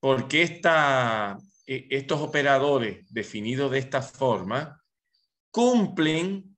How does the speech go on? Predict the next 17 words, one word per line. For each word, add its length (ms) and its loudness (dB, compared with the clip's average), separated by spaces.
la 600 2
ley 220 0
de 160 -4
semigrupo, 1120 -2
que 100 -8
es 100 -10
una 220 -2
propiedad 460 -2
bastante 480 -4
deseable 500 -2
para 240 -2
los 160 -6
operadores 640 -8
integrales 720 -8
fraccionarios. 1200 -4
Y 80 -2
bueno, 380 0